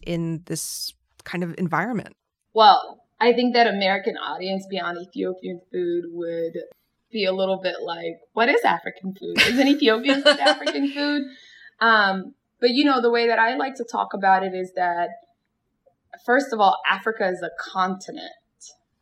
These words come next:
Speaker 2: right? So when you're talking about cuisines from a landlocked country like Lesotho, you're not talking about foods from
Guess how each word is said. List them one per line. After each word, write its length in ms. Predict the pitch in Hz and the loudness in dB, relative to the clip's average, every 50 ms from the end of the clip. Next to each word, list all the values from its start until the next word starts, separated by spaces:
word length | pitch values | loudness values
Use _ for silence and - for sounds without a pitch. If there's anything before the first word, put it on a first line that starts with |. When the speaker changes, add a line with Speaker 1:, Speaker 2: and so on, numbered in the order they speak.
| _ | _
Speaker 2:
right? 380 | 190 185 180 180 190 214 226 - - _ _ | -4 -4 -2 -2 -2 -2 -4 -6 -10 _ _
So 640 | _ - - - - 214 190 185 185 180 175 175 170 | _ -18 -10 -2 0 2 2 2 2 0 0 -4 -6
when 200 | - 190 202 202 | -6 -6 -6 -2
you're 140 | 202 208 226 | 0 0 0
talking 300 | 226 240 214 208 - 214 | 2 0 -4 -4 -4 -4
about 220 | 208 196 185 180 180 - | 0 0 0 0 0 -4
cuisines 440 | 202 202 196 185 202 190 202 208 190 | -6 -6 -6 -6 -6 -6 -6 -6 -6
from 180 | - 196 190 185 | -8 -8 -6 -6
a 100 | 180 180 | -8 -8
landlocked 720 | 180 180 190 190 190 196 202 196 190 196 190 190 190 - _ - | -2 2 2 4 4 2 0 0 0 0 0 -2 -6 -12 _ -10
country 380 | - 214 196 196 - 226 208 196 | -8 -8 -8 -6 -6 -4 -4 -4
like 200 | 185 180 175 175 - | -4 -4 -6 -6 -6
Lesotho, 720 | - 180 185 - - 196 214 220 - - 269 269 285 285 285 - _ _ _ _ _ _ _ _ _ | -8 -10 -8 -8 -6 -6 -6 -6 -6 -8 -6 -4 -4 -6 -6 -10 _ _ _ _ _ _ _ _ _
you're 160 | _ 226 233 | _ 4 6
not 240 | 220 226 220 208 - | 6 6 4 4 2
talking 320 | - 208 196 190 - 190 196 | 0 -4 -4 -4 -4 -4 -2
about 240 | 185 208 175 170 - - | 0 0 -2 -2 -4 -8
foods 420 | - 196 196 196 190 - - - - _ | -8 -8 -6 -6 -8 -10 -14 -20 -8 _
from 520 | 190 180 175 170 165 170 165 170 170 - | -2 0 0 -2 -2 -6 -10 -12 -14 -18